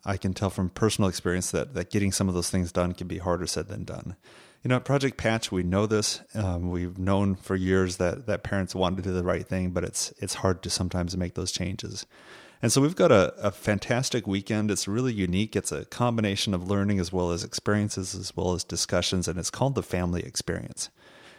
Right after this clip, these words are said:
It's something that we offer several times a year at our family center in Goldendale, Washington.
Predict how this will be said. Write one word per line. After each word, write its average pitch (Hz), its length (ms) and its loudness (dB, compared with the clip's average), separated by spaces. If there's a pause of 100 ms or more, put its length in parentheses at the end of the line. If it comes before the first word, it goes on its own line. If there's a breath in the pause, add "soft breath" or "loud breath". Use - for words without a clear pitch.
(120)
It's - 140 4
something 127 280 6
that 104 140 6
we 104 120 4
offer 107 280 4
several 113 320 4
times 107 300 2
a 101 40 0
year 104 240 4
at 92 200 2
our 85 180 4
family 104 380 2
center 104 260 2
in 95 100 2
Goldendale, 92 460 2
Washington. 104 640 0